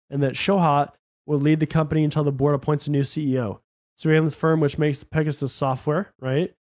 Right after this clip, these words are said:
has been contending with legal action after allegations that its tools were misused by governments and other agencies to hack mobile phones.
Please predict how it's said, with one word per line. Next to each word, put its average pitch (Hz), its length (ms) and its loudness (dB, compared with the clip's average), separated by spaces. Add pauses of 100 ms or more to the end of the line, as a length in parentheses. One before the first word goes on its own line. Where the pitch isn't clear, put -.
(100)
has 151 120 -4
been 147 280 2 (180)
contending 160 500 0
with 156 140 2
legal 147 300 2
action 147 520 0 (260)
after 143 280 -2
allegations 147 680 0
that 147 120 0
its 131 140 -4
tools 151 260 0
were 143 80 0
misused 151 420 0
by 139 120 0
governments 156 580 0 (400)
and 156 260 0 (720)
other 175 200 2
agencies 165 540 2
to 143 100 0
hack 151 300 -2
mobile 143 240 0
phones. 120 420 -4